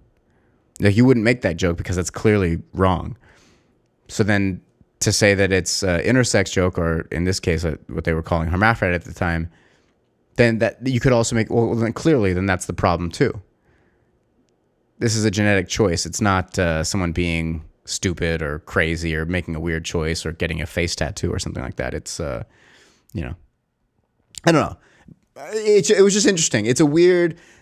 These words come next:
hole to go down and, and kind of look at each side without being, uh, an asshole about it. Just kind of, like, just openly take in both sides and understand, like, yeah, I, I get where people would be upset and I get why people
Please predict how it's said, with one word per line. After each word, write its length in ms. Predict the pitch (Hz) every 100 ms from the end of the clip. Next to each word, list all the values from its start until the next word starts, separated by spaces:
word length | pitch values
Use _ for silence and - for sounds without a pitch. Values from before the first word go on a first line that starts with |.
| _ _
hole 360 | 165 156 156
to 100 | 147
go 160 | 131 127
down 560 | 123 117 127 139 143 - _ -
and, 360 | 107 104 98 - -
and 380 | 104 98 92 - _ _
kind 160 | - 107
of 220 | 92 - _ _ _ _ -
look 260 | 110 123
at 180 | 117 - -
each 220 | 117 -
side 600 | - 110 110 117 131 131
without 480 | 117 123 117 120 - _ -
being, 420 | 120 117 110 98 - - -
uh, 80 | 50 - -
an 120 | 98
asshole 460 | 87 101 - 139 135
about 260 | 131 139
it. 100 | 147
Just 160 | - 113
kind 160 | 113 110
of, 100 | 98
like, 200 | 90 -
just 340 | 107 - - -
openly 440 | 104 104 110 107
take 280 | 101 107 101
in 160 | 104 104
both 200 | 92 95
sides 320 | 101 92 104
and 80 | 95
understand, 400 | 95 - 98 104
like, 100 | 101
yeah, 160 | 196
I, 260 | 190 139 120
I 40 |
get 260 | 113 139 117 - - -
where 200 | - 117
people 260 | - 131 123
would 100 | 113
be 120 | 113
upset 360 | 110 - 127 -
and 80 |
I 80 | 107
get 220 | 107 120
why 180 | 110 110
people 540 | 104 123 113 110 107